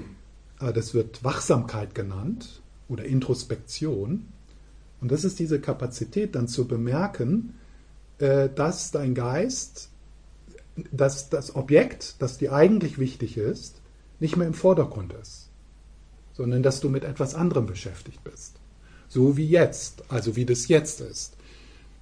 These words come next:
Äh, im Vordergrund ist jetzt vielleicht das, was ich sage, dass du also das so in den Vordergrund holst.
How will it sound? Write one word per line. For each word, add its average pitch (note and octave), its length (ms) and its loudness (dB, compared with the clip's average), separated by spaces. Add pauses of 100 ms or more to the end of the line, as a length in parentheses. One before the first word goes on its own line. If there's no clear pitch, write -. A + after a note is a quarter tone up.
(120)
Äh, A2+ 220 -4 (140)
im A#2+ 120 -4
Vordergrund B2 500 4
ist - 400 -4
jetzt A#2+ 300 -6
vielleicht A#2+ 440 -2
das, A#2+ 280 -2
was A#2+ 160 -4
ich G#2+ 160 -6
sage, A#2 480 -4 (560)
dass A#2+ 220 -16
du A2+ 200 -8
also A#2 180 -10
das A#2+ 220 -2
so C3+ 100 -2
in A2+ 100 -4
den G#2 140 -6
Vordergrund B2 640 -4
holst. G3+ 400 -6